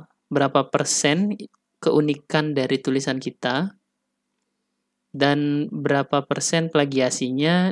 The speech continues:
dan juga nanti akan ada link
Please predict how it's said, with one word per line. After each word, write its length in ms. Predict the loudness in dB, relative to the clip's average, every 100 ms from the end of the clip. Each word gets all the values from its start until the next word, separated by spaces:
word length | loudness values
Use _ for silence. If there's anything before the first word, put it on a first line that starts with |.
| -2
dan 240 | -2 -2
juga 320 | -2 2 2
nanti 320 | 0 -2 -4
akan 300 | -4 -4 -4 -4
ada 560 | -6 -4 -2 -2 -6 _ _ _ _ _ _ _ -4
link 400 | 0 0 -2 -8